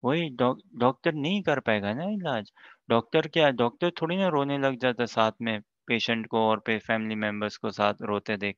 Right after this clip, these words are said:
के। No, डॉक्टर उनको ठीक है दिलासा देता है, अच्छी बात करता है, स्वीट बोलता है, बढ़िया उनका हिम्मत बढ़ाता है और फिर सर्जरी करता है ना। अब समझो डॉक्टर का ही हाथ काँपने लगे सर्जरी में, क्या गड़बड़ हो जाएगी?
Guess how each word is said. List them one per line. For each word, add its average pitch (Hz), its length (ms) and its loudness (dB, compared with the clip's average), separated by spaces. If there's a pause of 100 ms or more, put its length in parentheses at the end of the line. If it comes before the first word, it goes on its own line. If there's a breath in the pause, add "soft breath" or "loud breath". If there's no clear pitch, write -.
के। 101 120 -8 (600)
No, 151 240 -4 (500)
डॉक्टर 113 420 0
उनको 151 340 -2
ठीक 165 220 -10
है 165 100 0
दिलासा 117 440 0
देता 117 320 -2
है, 117 200 2
अच्छी - 300 -8
बात 110 240 0
करता 110 260 -4
है, 110 100 0
स्वीट 107 380 -8
बोलता 107 340 -2
है, 107 160 0
बढ़िया 104 360 -2
उनका 104 340 -2
हिम्मत 101 360 -6
बढ़ाता 101 500 0
है 107 80 -2 (1000 soft breath)
और 113 160 2
फिर 139 180 -4
सर्जरी 127 540 0
करता 110 280 0
है 104 60 0
ना। 147 160 -6 (440 soft breath)
अब 117 100 -4
समझो 139 400 -2
डॉक्टर 120 380 0
का 165 100 0
ही 160 80 2
हाथ 120 280 2
काँपने 120 360 0
लगे 117 260 -2
सर्जरी 107 460 -4
में, 107 160 -6
क्या 113 340 -2
गड़बड़ 104 340 -6
हो 104 120 -8
जाएगी? 104 320 -8